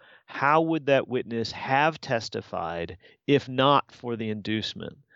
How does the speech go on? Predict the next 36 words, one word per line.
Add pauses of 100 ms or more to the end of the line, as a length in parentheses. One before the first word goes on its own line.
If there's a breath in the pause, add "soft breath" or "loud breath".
(400 loud breath)
And
when
you
clarify
that
that's
the
question,
that's
what
the
juror
needs
to
know.
Because
if
the
witness
would
testify (180)
differently, (380 loud breath)
if
not
given
the
inducement, (300 loud breath)
then
you
can
see
the
inducement
has
actually
caused